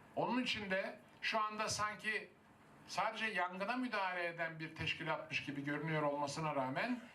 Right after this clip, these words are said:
biz aynı zamanda eğitimlerimizi, donanımlarımızı, e, kesinlikle üç felaket üzerinde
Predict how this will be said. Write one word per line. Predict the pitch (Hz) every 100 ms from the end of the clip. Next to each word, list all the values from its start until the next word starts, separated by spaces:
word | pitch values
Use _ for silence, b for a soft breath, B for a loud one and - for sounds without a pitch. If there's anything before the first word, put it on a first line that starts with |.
| -
biz | 156 196 -
aynı | 185 247 240
zamanda | 196 185 151 131 143 214 - - -
eğitimlerimizi, | 156 180 180 - 175 175 175 175 175 220 190
donanımlarımızı, | 165 170 175 175 180 180 180 180 - 233 254 254 - - - - - - -
e, | - 151 151 147 135 - - - - - - -
kesinlikle | 185 180 - 240 240 220 220 -
üç | 247 277 269
felaket | 185 190 196 196 240 233
üzerinde | 202 160 185 175 170 175 156